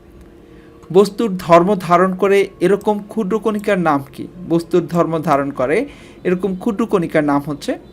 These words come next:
পরমাণু। মাইক্রোনিউট্রিয়েন্ট বলা হয় ভিটামিনকে। মাইক্রোনিউট্রিয়েন্ট বলা হয় ভিটামিনকে।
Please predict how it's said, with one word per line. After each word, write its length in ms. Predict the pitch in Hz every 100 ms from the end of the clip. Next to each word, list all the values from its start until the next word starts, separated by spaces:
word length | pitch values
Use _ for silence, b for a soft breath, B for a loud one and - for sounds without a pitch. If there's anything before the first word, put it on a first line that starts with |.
| -
পরমাণু। 440 | - 233 143 104 - - - - - - - - - - - - - - - B B B B B B B
মাইক্রোনিউট্রিয়েন্ট 1400 | 151 175 190 185 247 247 - 185 180 196 185 226 214 214 - -
বলা 240 | 165 156 160
হয় 300 | 147 135 220 285 B B B -
ভিটামিনকে। 640 | 196 190 156 113 - - - - -
মাইক্রোনিউট্রিয়েন্ট 1080 | 151 160 170 170 202 185 160 160 165 160 175
বলা 240 | 143 143 139
হয় 280 | - 190 - - -
ভিটামিনকে। 640 | 156 185 156 127 117 90